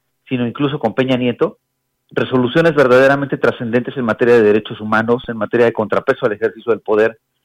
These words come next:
en materia de, de no, no, no mi-, militarización,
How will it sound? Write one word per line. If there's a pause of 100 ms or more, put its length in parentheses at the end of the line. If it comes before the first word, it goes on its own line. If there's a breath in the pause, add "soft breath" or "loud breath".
en
materia
de,
de
no,
no,
no
mi-,
militarización,